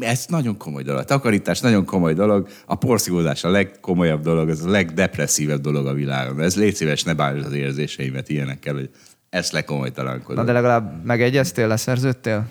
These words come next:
Speaker 1: Még nem tartunk ott. A feleségemnek leadtam. Én, én vagyok a kerítő, a feleségem a logisztikus,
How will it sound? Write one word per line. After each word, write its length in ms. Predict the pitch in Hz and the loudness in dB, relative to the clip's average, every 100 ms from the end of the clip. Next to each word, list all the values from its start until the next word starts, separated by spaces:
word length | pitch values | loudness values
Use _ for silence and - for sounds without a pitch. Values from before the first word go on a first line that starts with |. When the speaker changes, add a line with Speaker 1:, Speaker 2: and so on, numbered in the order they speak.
| - - - 85 82 | -12 -14 -10 -8 -6
Speaker 1:
Még 240 | 127 131 | 0 0
nem 140 | 131 101 | 2 0
tartunk 440 | 85 78 76 71 | -2 -4 -6 -4
ott. 360 | - 117 - - - | 2 0 0 -16 -4
A 140 | 101 104 - | -2 -2 -2
feleségemnek 800 | - 73 - 76 69 69 73 | -2 0 -2 -2 -2 -4 -6
leadtam. 420 | 95 95 85 87 87 | 0 0 0 -2 0
Én, 240 | 107 98 | 2 2
én 180 | 110 104 | 2 2
vagyok 300 | 92 80 78 | 2 0 -4
a 200 | 73 69 | -8 -4
kerítő, 540 | 127 127 107 107 95 | -2 0 -2 -2 -4
a 60 | 87 | -2
feleségem 640 | 87 80 - 80 80 80 | -2 -2 -2 -2 0 0
a 160 | 80 80 | 0 2
logisztikus, 680 | 80 71 - 85 92 101 | 2 0 0 -2 2 0